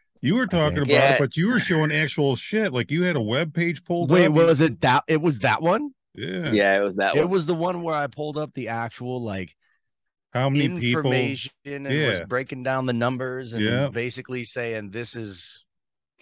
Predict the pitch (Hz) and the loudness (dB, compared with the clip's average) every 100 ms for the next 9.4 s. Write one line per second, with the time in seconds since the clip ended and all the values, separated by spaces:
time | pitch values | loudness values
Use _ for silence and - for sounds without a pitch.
0 | _ 101 95 117 135 139 - - 107 113 | _ -14 -6 -4 -4 -6 -14 -10 -4 -2
1 | 117 - 113 - 120 120 131 120 117 120 | -4 -4 -6 -2 0 2 2 0 0 0
2 | 120 113 117 107 90 117 _ 110 104 113 | 0 -2 -2 -4 -10 -16 _ -16 -8 -6
3 | 117 107 123 110 98 113 120 131 - _ | -6 _ -10 -10 -10 -6 -4 -4 -8 _
4 | _ _ _ - _ _ _ _ _ _ | _ _ _ -20 _ _ _ _ _ _
5 | 139 151 156 147 147 139 127 139 139 117 | -2 0 2 2 2 0 -2 -2 -4 -4
6 | 127 120 104 110 127 123 120 - 120 117 | -6 -6 -8 -10 -8 -6 -6 -6 -6 -4
7 | 117 113 113 113 107 110 113 113 85 101 | -4 -4 -4 -2 -2 -4 -2 -4 -4 -6
8 | 92 95 107 110 104 107 107 - 117 117 | -6 -6 -6 -4 -4 -2 -4 -6 -6 -6
9 | - 120 127 135 | -6 -2 -2 -4